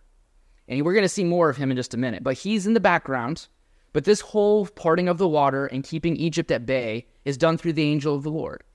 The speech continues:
And in many times, in my personal opinion, every single time the angel of the Lord shows up, it's Jesus pre-incarnate,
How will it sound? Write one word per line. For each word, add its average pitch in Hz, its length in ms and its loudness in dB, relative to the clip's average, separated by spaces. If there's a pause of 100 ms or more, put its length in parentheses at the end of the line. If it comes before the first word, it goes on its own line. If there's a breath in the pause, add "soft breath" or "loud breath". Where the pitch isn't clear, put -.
(260)
And 139 100 -2
in 139 220 0
many 170 220 2
times, 123 480 -2
in 113 80 -6
my 135 160 2
personal 143 320 -4
opinion, 123 340 -4
every 180 240 2
single 120 220 -2
time 120 220 -2
the 110 120 0
angel 139 260 -2
of 127 80 -4
the 127 80 -4
Lord 123 220 -2
shows 120 320 -2
up, 110 180 -8 (280)
it's - 180 -4
Jesus 135 460 -2
pre-incarnate, 127 580 -4